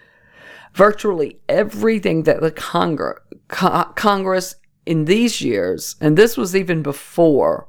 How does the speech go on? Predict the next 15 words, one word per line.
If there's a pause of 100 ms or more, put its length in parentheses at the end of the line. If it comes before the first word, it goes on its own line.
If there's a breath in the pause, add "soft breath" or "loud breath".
(120)
the
Act
of
eighteen
seventy,
starting (260 loud breath)
from
eighteen
sixty-five
to
eighteen
eighty-eight, (460)
everything
they
accomplished